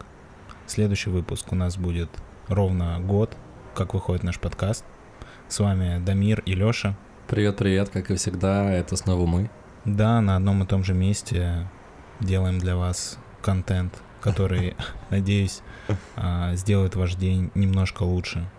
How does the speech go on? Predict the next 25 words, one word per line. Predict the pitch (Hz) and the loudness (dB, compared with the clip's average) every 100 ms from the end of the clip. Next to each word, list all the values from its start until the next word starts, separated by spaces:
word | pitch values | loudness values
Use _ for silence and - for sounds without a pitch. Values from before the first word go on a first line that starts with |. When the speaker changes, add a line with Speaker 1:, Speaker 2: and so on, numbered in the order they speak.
| - - | -20 -6
Speaker 1:
чем | - 90 | -2 0
он | 90 | 0
был | 90 | -2
вчера. | - 92 85 85 - - - - - - - | -2 -2 -2 -6 -12 -20 -20 -20 -20 -20 -4
Speaker 2:
И | 101 | -4
чем | - 101 | 0 2
он | 101 98 | 4 4
был | 104 110 | 2 4
до | 107 | 2
того, | 101 95 | 2 0
как | 90 85 | 0 -2
вы | 87 | -4
включили | - 87 - 87 85 82 80 78 | -2 -4 -2 -2 0 0 0 -2
наш | 80 | -4
подкаст. | - - - 82 - - - - - - - - - | -6 -12 -12 -12 -14 -20 -20 -20 -20 -20 -20 -18 -4
Speaker 1:
Да, | 95 90 | 0 0
спасибо | - 98 - 101 90 | 0 -4 0 0 2
за | 90 87 | 0 0
дополнительный | 87 90 98 101 - 143 90 131 | 0 2 4 2 6 6 8 6
<laughs> | |
комментарий. | 160 135 98 120 104 95 - - - - - 113 107 156 - - - - | 6 6 6 6 6 4 2 -8 -8 -4 0 0 -2 -8 -12 -16 -20 -4
Speaker 2:
Дамир, | 104 135 117 | 2 4 4
как | 113 135 | 4 2
дела | 123 117 | 4 4
твои? | 101 92 92 | 2 0 -2